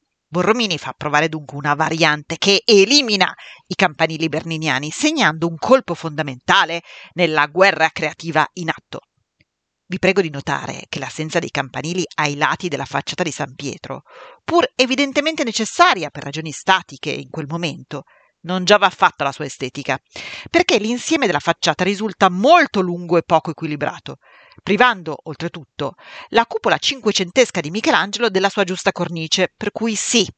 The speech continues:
in effetti avrebbero dovuto dar ragione a Bernini, non a Borromini,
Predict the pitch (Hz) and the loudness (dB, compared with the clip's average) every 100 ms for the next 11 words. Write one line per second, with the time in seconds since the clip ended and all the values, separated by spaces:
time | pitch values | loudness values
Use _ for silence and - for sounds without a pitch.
0 | _ - - - - 214 233 - 147 135 | _ -16 -14 -10 -4 0 0 0 -2 -2
1 | - - 254 269 269 277 277 277 277 277 | -12 -2 0 2 2 2 2 0 -2 2
2 | 254 254 233 262 262 247 226 226 226 285 | 4 4 4 4 4 4 4 0 0 2
3 | 285 175 143 147 160 254 240 165 160 151 | 2 0 -8 -4 2 4 4 2 -2 -6
4 | 143 147 151 | -6 -8 -8